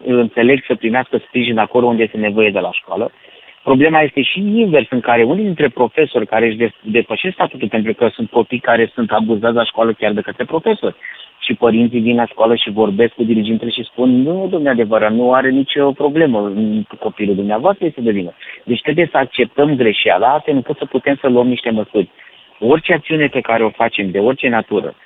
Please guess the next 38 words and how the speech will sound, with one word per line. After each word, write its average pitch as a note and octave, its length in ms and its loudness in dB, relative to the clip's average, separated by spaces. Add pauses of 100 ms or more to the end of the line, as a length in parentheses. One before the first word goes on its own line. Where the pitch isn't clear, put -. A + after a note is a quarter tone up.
(200)
dacă A#2 320 0
nu D3 160 2
po-, C#3 300 0
dacă A2+ 220 0
nu B2+ 100 2
este D3 240 2
recunoscută, A#2 640 -2
nu F3+ 100 -4
poate E3 280 -4
fi D#3 140 -4
măsurată. A#2+ 600 -2
Și - 140 -10
dacă A#2+ 260 0
nu C3+ 120 4
este B2 240 0
măsurată, C3+ 500 0
nu F3 140 -2
se E3+ 180 -4
rezolvă D3 540 2 (560)
cauza. F#2+ 400 0 (260)
Despre C#3+ 260 0 (260)
asta D#3+ 200 -4 (160)
este B2+ 180 -2
vorba. A#2 320 2
Trebuie C3 300 0
să C#3+ 60 -2
înțelegem C#3 560 0 (340)
că C3+ 160 4 (500)
noi, D3+ 260 4 (240)
ca C3+ 80 2 (120)
părinți, C3 340 0
în A2 60 -6
primul C#3 280 -2
rând, A#2+ 120 -2
trebuie C#3 280 -2
să - 60 -8
ne C#3+ 60 2
responsabilizăm A#2+ 800 -2